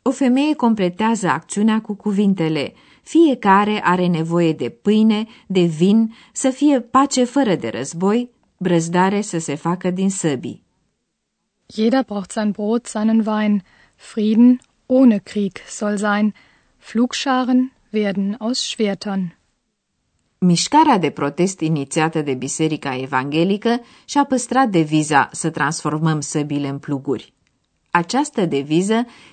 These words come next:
Speaker 1: circula în R D G și sub formă de etichetă autocolantă, interzisă însă de autorități. Astăzi, stimați ascultători, v-am spus câte ceva despre landul federal Saxonia-Anhalt. Data viitoare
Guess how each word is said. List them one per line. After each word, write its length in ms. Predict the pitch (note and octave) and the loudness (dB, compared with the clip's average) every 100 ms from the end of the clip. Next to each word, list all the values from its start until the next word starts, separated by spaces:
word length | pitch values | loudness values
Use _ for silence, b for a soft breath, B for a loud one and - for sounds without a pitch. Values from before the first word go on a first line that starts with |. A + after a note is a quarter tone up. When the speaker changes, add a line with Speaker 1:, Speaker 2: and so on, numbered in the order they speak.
| B | B
Speaker 1:
circula 520 | - A#3+ A3 G#3+ A#3 | -2 -2 0 0 2
în 240 | C4+ G#3+ | 2 0
R 200 | E3 D#3+ | 0 -2
D 100 | D3+ | -2
G 200 | C#3 D3 E3 G3 B3 B | -4 -4 0 0 -2 B
și 180 | B - | B -4
sub 260 | D#4+ C4+ G3 | 0 0 -2
formă 380 | F#3+ G3 G#3+ G3+ | -2 0 0 0
de 100 | E3+ | 0
etichetă 680 | D3+ D3+ D3+ F3+ F3+ F#3+ | 0 -2 -4 -2 -2 -2
autocolantă, 920 | A2 D#3 D#3+ C3 C3+ B2+ C#3+ G3+ A3+ A#3 B B | 0 -2 -4 -8 -6 -2 0 0 0 -2 B B
interzisă 800 | - B3+ B3+ A#3 A3 A3 C4+ - | 0 2 2 0 0 -2 -4 -4
însă 280 | C3+ D3+ F3+ | -6 -6 -4
de 100 | F3+ | -2
autorități. 840 | F3+ F#3+ G#3 G3+ G3 C3+ - - - _ _ _ _ _ _ - | -2 -2 -2 -2 -2 -4 -6 -12 -16 _ _ _ _ _ _ -2
Astăzi, 440 | A#3 A#3 D4 D4+ | -2 -2 -4 -4
stimați 420 | - E3 D3 D#3+ | -4 -6 -6 -8
ascultători, 720 | - - C#3+ D3+ D#3+ C4 D4 - _ _ - | -12 -10 -10 -6 -2 -2 -2 -6 _ _ -6
v-am 140 | D4+ | -6
spus 300 | - - E4 | -4 -4 -4
câte 280 | - D#4+ A3+ | -2 -2 -4
ceva 400 | - D3+ D#3+ G3 | -4 -4 -2 0
despre 420 | F#3+ F3 - C3+ | -2 -4 -6 -4
landul 320 | D3 F3+ F3 | -2 -2 -2
federal 520 | F3 D3 D3 C3 D#3 | -4 -8 -6 -4 -4
Saxonia-Anhalt. 1040 | F#3+ E3+ E3 - G3+ G3+ G3+ D#3 C#3+ B2 - _ _ _ _ _ _ | -6 -8 -10 -6 -4 -4 -6 -6 -6 -8 -10 _ _ _ _ _ _
Data 380 | F3+ B3+ E4 G3 | -4 -4 -2 -4
viitoare 600 | D#3 B2 - F3 A#3+ | -4 -10 -4 -2 -2